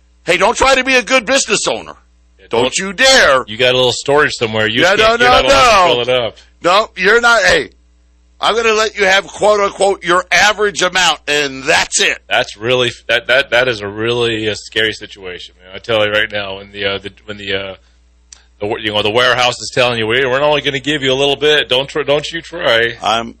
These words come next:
Speaker 1: I'm going to give the number. You call or don't call. I've already told you when.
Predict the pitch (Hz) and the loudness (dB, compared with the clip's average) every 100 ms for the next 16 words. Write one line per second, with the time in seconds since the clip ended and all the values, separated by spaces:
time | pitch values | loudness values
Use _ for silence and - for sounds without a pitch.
0 | - 104 92 85 107 123 143 147 123 95 | -8 -8 -8 -8 -4 -4 -4 -10 -10 -6
1 | 117 107 104 104 95 80 73 - _ _ | -6 -6 -10 -8 -10 -10 -16 -20 _ _
2 | _ _ _ 123 143 170 123 104 82 78 | _ _ _ -18 -6 0 2 0 -6 -12
3 | - 69 _ _ _ _ _ _ _ _ | -16 -20 _ _ _ _ _ _ _ _
4 | _ _ _ _ _ _ _ _ _ - | _ _ _ _ _ _ _ _ _ -8
5 | 107 139 156 151 - 127 113 107 92 78 | 0 2 2 -2 -6 -8 -8 -12 -16 -16
6 | 65 | -18